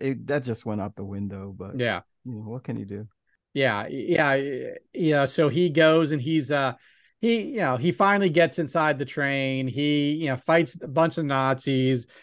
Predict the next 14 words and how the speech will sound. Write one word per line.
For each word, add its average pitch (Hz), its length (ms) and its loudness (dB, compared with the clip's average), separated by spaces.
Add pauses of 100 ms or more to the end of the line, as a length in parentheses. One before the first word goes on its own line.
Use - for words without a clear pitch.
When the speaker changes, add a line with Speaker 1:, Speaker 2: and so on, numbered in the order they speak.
(180)
Speaker 2:
He 156 100 2
gets 165 440 4
the, 160 240 6
he 160 180 0
finds 175 420 0
the 151 120 2
lance, 139 440 0 (240)
realizes 170 380 6
the 151 80 4
lance 151 320 2
is 131 100 -6
a 135 80 -2
total 156 300 -2
fake. 123 520 2